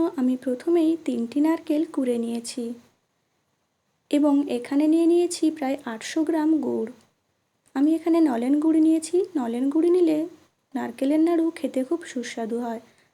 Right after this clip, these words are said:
আপনারা চাইলে চিনিও ব্যবহার করতে পারেন। নারকেল এবং গুড়কে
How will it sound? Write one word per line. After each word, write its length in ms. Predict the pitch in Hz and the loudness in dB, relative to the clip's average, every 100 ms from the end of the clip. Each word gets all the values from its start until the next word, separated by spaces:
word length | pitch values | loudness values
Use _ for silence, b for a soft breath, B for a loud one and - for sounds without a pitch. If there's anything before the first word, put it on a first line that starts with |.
| _ | _
আপনারা 320 | 277 285 320 339 | -6 0 2 2
চাইলে 240 | 359 359 | 2 2
চিনিও 380 | 381 294 247 247 | 2 2 2 0
ব্যবহার 340 | 233 233 233 233 | -2 -4 -6 -6
করতে 280 | 240 - 233 | -8 -8 -8
পারেন। 300 | 226 233 240 233 _ _ - 277 | -6 -6 -8 -10 _ _ -4 -2
নারকেল 540 | 240 233 - 330 311 - | -2 -4 -2 0 0 -2
এবং 240 | - 254 269 254 | -2 -2 -2 0
গুড়কে 360 | 277 330 320 | 0 0 0